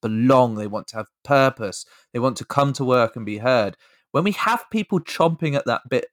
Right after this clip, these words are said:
and that way of thinking, you can create the best teams. It's not perfect, like I say, people will walk, people will chase money, but ultimately you can create those teams. And imagine running those projects from the start where you can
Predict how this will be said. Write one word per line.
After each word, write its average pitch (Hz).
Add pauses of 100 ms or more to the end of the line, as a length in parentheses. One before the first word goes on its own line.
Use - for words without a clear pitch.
(200)
and 117
that 120
way 120
of 117
thinking, 147 (200)
you 127
can 127
create 113
the 120
best 110
teams. - (640)
It's -
not -
perfect, 170
like 123
I 131
say, 95
people 110
will 131
walk, 120
people 104
will 107
chase 123
money, 104
but -
ultimately 120
you 107
can 117
create 110
those 101
teams. - (320)
And 95
imagine 147
running 135
those 123
projects -
from 107
the 104
start 101 (340)
where 110
you 110
can 117